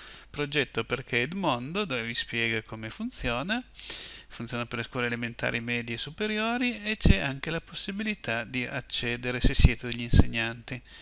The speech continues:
Quindi c'è una mascherella dove spiega come si fa ad accedere. Comunque veniamo a, a questa sim che è fatta da un insegnante,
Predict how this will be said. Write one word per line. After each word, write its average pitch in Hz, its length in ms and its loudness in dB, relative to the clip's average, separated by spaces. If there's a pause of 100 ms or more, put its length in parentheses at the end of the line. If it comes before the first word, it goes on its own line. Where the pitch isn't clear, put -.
(180)
Quindi 123 200 -4
c'è 120 260 4
una 170 140 -6
mascherella 120 680 -2
dove 135 180 -10
spiega 113 380 -6
come 113 240 -10
si 113 120 -6
fa - 160 -10
ad 139 100 -10
accedere. - 540 -10 (460)
Comunque 156 280 0
veniamo 151 560 2
a, 135 180 0
a 139 140 -6
questa 123 600 0
sim 190 520 0
che 233 80 -10
è 175 40 -14
fatta 123 280 -2
da 117 100 -4
un 120 80 -4
insegnante, 151 880 2